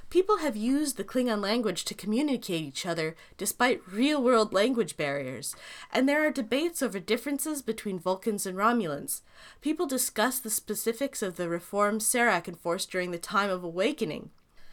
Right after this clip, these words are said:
Theories abound regarding how the green copper-based Vulcan blood would interact with the red iron-based human blood in the case of Spock, who is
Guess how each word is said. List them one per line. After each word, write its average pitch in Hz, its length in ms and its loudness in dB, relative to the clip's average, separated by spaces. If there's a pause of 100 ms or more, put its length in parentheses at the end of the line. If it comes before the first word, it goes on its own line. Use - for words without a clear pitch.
(380)
Theories 349 340 2
abound 254 400 0
regarding 240 480 2
how 185 420 -4 (340)
the - 80 -12
green 233 460 0
copper-based 233 640 0
Vulcan 214 340 0
blood 143 320 -4 (240)
would 233 140 2
interact 208 640 0
with 190 140 -10
the 196 100 -8
red 185 440 0 (500)
iron-based 180 800 0
human 254 500 -2
blood 143 400 -6 (340)
in 202 120 0
the 196 100 0
case 170 480 -2
of 170 260 0 (180)
Spock, - 640 4 (480)
who 185 120 0
is 160 380 0